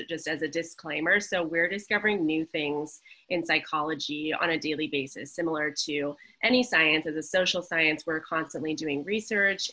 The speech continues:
and learning more. So previously, what we felt or believed that trauma was, was that there was some specific event that occurred that, um, had significant,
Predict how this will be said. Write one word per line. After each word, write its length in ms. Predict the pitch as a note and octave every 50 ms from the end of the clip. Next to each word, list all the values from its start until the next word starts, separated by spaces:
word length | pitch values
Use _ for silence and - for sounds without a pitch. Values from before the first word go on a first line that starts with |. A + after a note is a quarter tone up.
| -
and 440 | E3+ E3+ D#3+ D#3 D3+ D3+ D3+ D3+ D3+
learning 520 | D#3 D3+ D#3+ E3 D#3+ D#3 D#3 D3 D3 D3+ D#3
more. 480 | D#3 C#3+ C#3+ D3 D#3+ F#3+ A3 B3 B3 - - - - _ _
So 580 | - - - A3 G#3 G3+ G3+ G#3 G3+ G3 F3+ -
previously, 720 | - D4 E4+ F4+ F4+ E4+ - - - A3 G#3 G3+ G3 F#3
what 480 | F#3 - - E3+ F#3 F3 F3 E3 G#2 -
we 260 | E3+ F3+ F#3 F#3 F#3+
felt 480 | F3+ - - - F3 E3 D3+ D#3 - - - - - _ - - - - _ -
or 160 | F3+ E3+ D#3+
believed 440 | D#3+ E3 F3+ E3+ F3+ F3+ F3 D#3+ E3 -
that 180 | D#3 C#3+ C#3+
trauma 340 | - - A3 G3 G3 G3 F#3+
was, 340 | F3 D#3+ D3+ D3+ D3+ D#3 -
was 140 | E3 D3+ -
that 200 | E3 D3 - -
there 120 | D#3+ D#3+
was 160 | D3+ D#3+ D#3 -
some 440 | - - F3 D#3 D3+ D3+ D#3 D#3
specific 580 | D3+ D#3 - F3 - - F#3+ F#3 - - A#3+ -
event 540 | - F3+ D#3+ D3+ F3 E3 D#3 D3+ C#3+ - - -
that 220 | F3 D3+ D3 -
occurred 640 | D#3 - - - - F3+ E3+ E3 D#3+ D#3 D3+ D3 D#3 - _ _ _ _ _ _ E3 D#3
that, 400 | - E3 D#3+ D#3 D3+ D3 D3 D3+ - -
um, 340 | E3 D#3 D#3 D3+ D3 D#3 D#3+ - -
had 400 | - - F3 E3 D#3 D3+ D3+ -
significant, 1120 | - - F3+ F3 - F3+ E3+ E3+ E3+ F#3 F3+ F3 - - F#3+ F3 F3 E3 E3 D#3+ D#3+ -